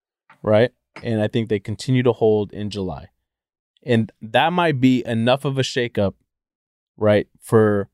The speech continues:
'cause right now we know the treasuries right now are holding on to hope of cuts by the end of the year. And if people are starting to hope and,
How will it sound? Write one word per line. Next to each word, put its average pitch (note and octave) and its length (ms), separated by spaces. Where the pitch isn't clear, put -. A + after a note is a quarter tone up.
'cause A#2+ 160
right D#3 240
now E3+ 180
we C#3+ 220
know A#2+ 480
the A2 120
treasuries C#3+ 500
right C3 120
now C3+ 260
are G2 120
holding B2 420
on A#2 220
to D3 260
hope - 520
of - 140
cuts A2 260
by G2 160
the F#2+ 120
end G2+ 140
of F#2 60
the F#2 60
year. F2 240
And A#2+ 180
if A2 160
people E3+ 360
are C3 120
starting A#2 720
to A2 500
hope D3+ 440
and, A2+ 160